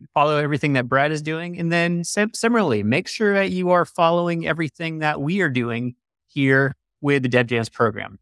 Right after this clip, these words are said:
Of course, when this episode is available on demand,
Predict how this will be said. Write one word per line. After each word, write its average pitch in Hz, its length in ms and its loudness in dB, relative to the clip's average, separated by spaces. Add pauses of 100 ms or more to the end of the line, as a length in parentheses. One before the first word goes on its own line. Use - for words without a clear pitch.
Of 127 80 -14
course, 147 400 2
when 131 340 2
this 127 240 0
episode 131 480 -4
is 123 140 -4
available 120 600 -2
on 123 180 0
demand, 190 480 -4